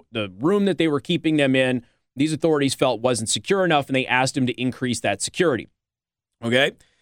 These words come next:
That's what this is about. That's it. He's not being accused of stealing anything. He's not being accused of hiding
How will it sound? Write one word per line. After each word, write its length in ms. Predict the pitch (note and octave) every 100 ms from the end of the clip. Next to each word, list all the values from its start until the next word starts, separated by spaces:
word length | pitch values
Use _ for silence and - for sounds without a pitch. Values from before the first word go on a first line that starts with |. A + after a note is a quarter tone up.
| _ _
That's 400 | E2 A2+ F3 A3
what 140 | G#3+
this 180 | F#3 G3+
is 100 | F3+
about. 360 | D#3+ F#3 A#2+ - _ _ _ _ _ _ _ _ _ _ _ _ _
That's 280 | - D#3+ -
it. 300 | G3 C3+ - _ _ _ _ _ _ _ _ _ _ _
He's 160 | C3 C#3
not 160 | E3
being 180 | E3+ E3+
accused 340 | D#3 E3 D#3+ D3+
of 140 | B2+ -
stealing 720 | - - - F#3+ G#3+ F#3+ F3+
anything. 640 | E3 E3+ D3+ E3 D3+ D3
He's 160 | C#3 A#2+
not 220 | C#3 C3
being 200 | D3 C#3+
accused 640 | B2+ - D#3 D3+ D3 C3 -
of 220 | B2 A#2+
hiding 560 | - C3 D#3+ D#3 C#3+